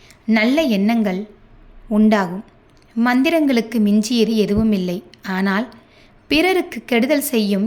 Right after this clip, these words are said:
எண்ணத்துடன் மந்திரங்களை பயன்படுத்துவது மகா பாபம். நேர்மையான வேண்டுதலுக்காகவும் மன ஒருமைப்பாட்டிற்கும் மன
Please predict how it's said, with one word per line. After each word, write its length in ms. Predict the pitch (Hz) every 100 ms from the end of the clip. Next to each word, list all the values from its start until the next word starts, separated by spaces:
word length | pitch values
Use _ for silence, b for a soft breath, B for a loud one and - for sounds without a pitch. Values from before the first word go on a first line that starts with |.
| 233
எண்ணத்துடன் 560 | 190 214 233 220 202 233
மந்திரங்களை 600 | 190 190 240 220 202 185
பயன்படுத்துவது 760 | 175 196 214 196 202 185 175 220 - B B B
மகா 340 | 196 185 214 254
பாபம். 440 | 247 185 170 175 - _ b b b b
நேர்மையான 540 | 214 202 214 240 254 330
வேண்டுதலுக்காகவும் 1000 | 262 214 214 214 208 214 190 180 175 180 240 B B B B
மன 240 | 190 185 214 190 226 -
ஒருமைப்பாட்டிற்கும் 960 | 196 214 269 277 208 190 196 - 185 180 - b b b 240
மன 180 | 262